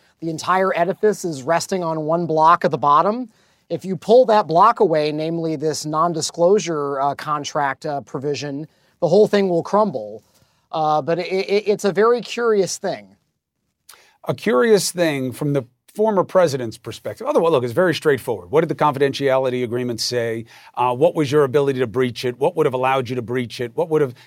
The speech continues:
Speaker 2: that would be their side of it to the extent that they have to answer and defend. From the president's side, what is the risk?
Speaker 1: Mm.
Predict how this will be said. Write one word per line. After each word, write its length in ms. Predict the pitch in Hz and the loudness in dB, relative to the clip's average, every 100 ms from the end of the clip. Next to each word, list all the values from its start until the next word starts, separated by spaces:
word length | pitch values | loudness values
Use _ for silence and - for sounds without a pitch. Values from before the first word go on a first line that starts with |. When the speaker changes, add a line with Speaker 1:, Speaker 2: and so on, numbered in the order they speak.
| - | -2
Speaker 2:
that 200 | 185 208 | 0 2
would 140 | 180 | 0
be 80 | 156 | 2
their 240 | 135 143 | 6 6
side 360 | 131 - 143 135 | 4 2 2 0
of 60 | 120 | -2
it 80 | |
to 80 | 120 | -6
the 100 | 120 | -6
extent 320 | 117 - 143 | -6 -4 -4
that 100 | 123 | -4
they 160 | 135 127 | -4 -2
have 140 | 123 | -4
to 120 | 123 123 | -6 -8
answer 300 | 131 - 117 | -8 -8 -10
and 80 | 113 | -10
defend. 400 | 95 185 147 101 _ _ | -6 -4 -4 -8 _ _
From 100 | - | -2
the 80 | 185 | -2
president's 540 | - 185 247 196 160 - | 2 2 4 2 0 0
side, 360 | 165 147 147 | 2 2 2
what 160 | 147 202 | 2 2
is 80 | 170 | 2
the 80 | |
risk? 320 | 175 151 - _ | 2 0 -2 _
Speaker 1:
Mm. 220 | 135 131 | -18 -18